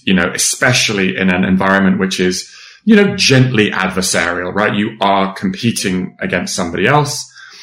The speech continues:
And so it's really fun to think about how <laughs> some of the horrendous blunders that I can make on the chessboard can help me avoid, uh, avoid the same stuff in real life. So that's brought me great joy in the last couple of months.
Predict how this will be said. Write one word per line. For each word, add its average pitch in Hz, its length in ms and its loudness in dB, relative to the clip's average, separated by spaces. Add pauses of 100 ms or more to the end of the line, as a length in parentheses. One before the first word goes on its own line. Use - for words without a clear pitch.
(180)
And 101 100 0
so 107 140 2
it's 98 140 -2
really 127 240 4
fun 107 360 2
to 95 80 0
think 98 200 -2
about 92 260 -2
how 92 460 2 (100)
<laughs> 196 100 2
some 165 220 2
of 135 120 4
the 117 280 4 (140)
horrendous 139 420 6
blunders 120 500 6
that - 80 -4
I 107 80 -4
can 113 140 0
make 117 180 2
on 98 80 2
the 101 60 2
chessboard 104 580 2
can 98 280 2
help 123 240 0
me 104 100 2
avoid, 98 420 2
uh, 87 280 0 (360)
avoid 107 340 4
the 104 60 2
same 98 280 2
stuff 95 300 -2
in 92 100 0
real 90 180 2
life. 82 220 -2
So - 100 -6
that's - 100 -8
brought 104 180 0
me 98 100 2
great 95 260 0
joy 82 260 -2
in 82 60 -4
the 82 60 -6
last 82 260 -8
couple - 220 -10
of 87 60 -10
months. - 300 -14